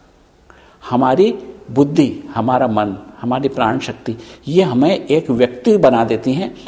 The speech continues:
और हम इस व्यक्तित्व से बाहर नहीं आ पाते। यही नियति कही जाती है। पांच हमारी जो लिमिटेशंस हैं, उनमें से एक है लिमिटेशन,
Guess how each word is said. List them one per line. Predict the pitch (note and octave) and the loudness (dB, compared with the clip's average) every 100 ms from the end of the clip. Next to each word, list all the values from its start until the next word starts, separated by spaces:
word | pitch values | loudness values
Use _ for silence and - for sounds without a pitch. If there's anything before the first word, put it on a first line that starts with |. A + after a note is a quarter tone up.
| - | -2
और | F3 | -2
हम | C3 F3+ A#3 E3 | 2 2 2 2
इस | F3+ - | 0 4
व्यक्तित्व | C3+ - - E3+ E3+ | 0 2 0 0 2
से | D#3+ F3 | 2 2
बाहर | A#2+ A#2+ B2 | 2 0 -2
नहीं | A#2+ | -6
आ | A2 | -10
पाते। | - - - _ _ _ _ _ - | -16 -20 -20 _ _ _ _ _ -4
यही | D3+ G3 | 0 2
नियति | B3 D3+ D#3 D#3 F3 | 2 4 2 0 -2
कही | B2 A2+ | -2 -2
जाती | G#2 - - | -4 -8 -16
है। | - - _ _ _ _ _ - _ - - | -20 -20 _ _ _ _ _ -20 _ -6 -2
पांच | B2 D3+ | -2 -2
हमारी | C#3+ C#3+ C#3+ | -2 -2 0
जो | C#3+ | 0
लिमिटेशंस | C3 C3+ C#3+ C#3 E3 E3 | 2 2 2 0 0 0
हैं, | - - - - - - | -6 -10 -20 -20 -20 -8
उनमें | D3+ D#3 E3+ | -4 0 0
से | F#3 G3 | 2 0
एक | F3+ F#3 | 0 -2
है | F#3 | 0
लिमिटेशन, | D#3 D3 D3 C#3+ A#3+ | 0 0 -2 -2 -4